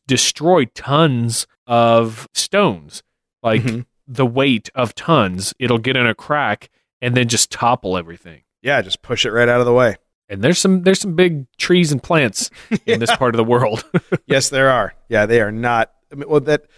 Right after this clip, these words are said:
Speaker 2: I mean, it's a jungle ecology. Like, it sh-, just gets, it's got thick oxygen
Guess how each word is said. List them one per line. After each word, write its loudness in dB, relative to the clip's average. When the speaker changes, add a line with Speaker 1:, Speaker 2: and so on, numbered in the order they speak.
Speaker 2:
I -12
mean, -2
it's -6
a -8
jungle 0
ecology. -4
Like, -14
it -20
sh-, 0
just -4
gets, -6
it's -18
got -10
thick -6
oxygen -2